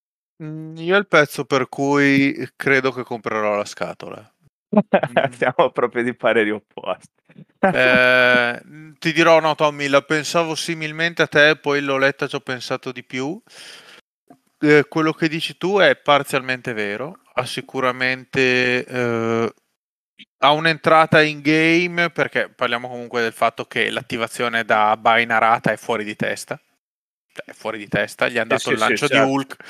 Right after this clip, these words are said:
Speaker 1: il lancio
Speaker 2: Sì,
Speaker 1: di
Speaker 2: sì,
Speaker 1: Hulk
Speaker 2: sì.
Speaker 1: uno,
Speaker 2: Sì,
Speaker 1: eh,
Speaker 2: sì, una
Speaker 1: quindi
Speaker 2: volta che è di là è fortissima, eh, per l'amor del cielo.
Speaker 1: Eh,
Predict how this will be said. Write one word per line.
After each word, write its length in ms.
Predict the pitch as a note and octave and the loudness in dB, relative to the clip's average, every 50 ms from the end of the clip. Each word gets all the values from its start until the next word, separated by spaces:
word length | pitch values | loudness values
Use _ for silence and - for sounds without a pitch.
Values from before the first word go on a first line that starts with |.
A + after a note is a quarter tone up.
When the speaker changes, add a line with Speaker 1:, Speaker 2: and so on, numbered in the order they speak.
| - - - - _ _ | -20 -20 -20 -20 _ _
Speaker 1:
il 140 | - - A#2+ | -10 -4 -2
lancio 180 | B2 C3 B2+ - | 0 0 2 2
Speaker 2:
Sì, 100 | D#3 D3 | 0 2
Speaker 1:
di 80 | - | 4
Speaker 2:
sì, 80 | C3+ C3+ | 2 2
Speaker 1:
Hulk 100 | C#3 C3+ | 2 4
Speaker 2:
sì. 160 | - D3+ C#3+ C#3 B2 | 4 4 6 6 6
Speaker 1:
uno, 160 | A2 G#2 - - | 4 2 0 -4
Speaker 2:
Sì, 80 | - - - - - - - - - - | -6 -12 -12 -12 -12 -14 -18 -10 -2 0
Speaker 1:
eh, 140 | A#2 A#2+ A#2+ | 2 4 4
Speaker 2:
sì, 140 | A#2 A#2+ D#3 | 4 4 2
una 100 | E3 D#3 D3 C#3+ | 4 4 4 6
Speaker 1:
quindi 100 | C#3+ D3+ | 6 6
Speaker 2:
volta 300 | D#3 D#3 A#2+ A2+ D3+ C#3+ | 6 6 6 4 2 2
che 200 | C#3+ C#3+ C#3 C#3 | 4 4 4 4
è 60 | C#3+ C3 | 4 2
di 140 | B2 C3 | -2 0
là 200 | C3 C#3 F#3+ E3+ | 4 6 6 6
è 60 | D3+ C3 | 6 4
fortissima, 920 | - - A2+ G2 - - C3+ B2+ A2 G2 - - G#2 G2+ G#2+ A#2 A#2 A2+ G#2+ | 0 -6 -10 -10 -8 -8 -8 -8 -8 -8 -10 -12 -10 -6 -2 -2 0 -2 -2
eh, 40 | G2 | -4
per 160 | - G#2+ G2+ | -6 -10 -8
l'amor 360 | G#2+ G#2 A2 A#2+ A#2 A2+ A2+ | -6 -6 -4 -4 -4 -4 -4
del 180 | A2 A2 G#2+ G#2+ | -4 -4 -6 -6
cielo. 840 | - - A#2 G#2+ G2+ F#2+ G2 G2 F#2+ F2+ F#2 F#2 F2+ F#2 G2 G#2+ - | -8 -6 -4 -4 -4 -4 -4 -6 -6 -6 -6 -8 -8 -10 -10 -4 -2
Speaker 1:
Eh, 580 | - D3 C#3 C3+ C3+ C3+ C3+ C3+ C3 C3 C3+ | 0 2 4 4 4 4 2 2 0 -2 -4